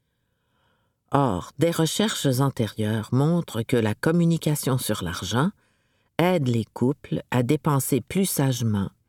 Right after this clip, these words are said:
et à mieux gérer leurs dettes. Ces gens craignent le conflit, alors ils évacuent complètement le sujet, explique Emily Garbinski,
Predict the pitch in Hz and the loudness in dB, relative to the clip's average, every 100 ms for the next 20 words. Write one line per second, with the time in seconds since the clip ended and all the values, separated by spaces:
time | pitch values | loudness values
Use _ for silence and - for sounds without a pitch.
0 | _ _ _ _ _ _ - 143 135 156 | _ _ _ _ _ _ 0 2 4 2
1 | 190 170 151 139 165 151 104 - 92 - | 2 2 0 0 0 0 -2 -4 -10 -10
2 | - - - _ _ _ _ _ _ _ | -14 -20 -20 _ _ _ _ _ _ _
3 | _ _ _ _ _ - 196 180 226 - | _ _ _ _ _ 0 2 2 0 2
4 | 185 180 151 147 160 151 - - 139 175 | 2 4 4 2 2 2 0 0 0 0
5 | - _ _ _ _ _ _ 151 170 160 | -4 _ _ _ _ _ _ 2 2 4
6 | 151 127 151 156 160 - - 208 214 196 | 2 4 2 2 0 -2 0 0 2 0
7 | - 180 156 123 - 113 104 107 92 95 | 2 2 2 0 0 -2 0 0 -2 -4
8 | _ _ _ 123 - - 123 123 - - | _ _ _ -4 -4 -4 -2 -2 -4 -2
9 | 143 139 117 117 107 120 123 107 98 - | 2 2 2 2 2 2 2 0 -2 -4
10 | - 117 135 | -6 -2 -2